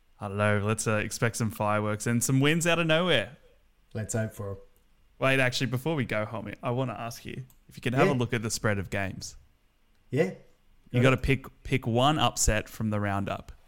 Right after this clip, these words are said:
Speaker 2: Oh, okay. Easy, easy, easy. All right, let's do this. Uh, oh, is Pittsburgh class as a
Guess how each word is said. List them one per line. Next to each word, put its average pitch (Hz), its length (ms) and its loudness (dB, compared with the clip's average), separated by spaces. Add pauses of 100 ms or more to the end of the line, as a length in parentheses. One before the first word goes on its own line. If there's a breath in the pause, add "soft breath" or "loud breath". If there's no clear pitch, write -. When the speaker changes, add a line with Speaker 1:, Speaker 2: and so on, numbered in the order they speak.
(640 soft breath)
Speaker 2:
Oh, 143 300 10
okay. - 240 6 (180)
Easy, 120 400 4
easy, 120 240 4
easy. 117 360 -4 (140)
All 117 80 -2
right, 87 100 -2
let's 113 180 -4
do 117 160 -4
this. 95 220 -6 (100)
Uh, 110 1800 -4 (640 soft breath)
oh, 117 180 2
is 104 140 -2
Pittsburgh - 460 8
class 131 300 2
as 117 140 -4
a 113 200 -2